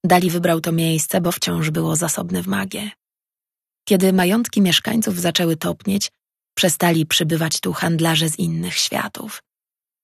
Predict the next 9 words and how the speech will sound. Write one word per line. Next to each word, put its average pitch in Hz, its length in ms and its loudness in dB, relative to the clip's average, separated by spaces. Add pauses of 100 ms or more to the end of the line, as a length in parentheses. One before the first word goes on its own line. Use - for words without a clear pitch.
(140)
Wśród 170 340 2
ludności 175 640 2
panowało 170 440 2
przeświadczenie, 175 840 0 (600)
że 170 200 4
zasoby 208 500 0
należy 180 400 0
zużywać 165 440 -2
oszczędnie 165 760 0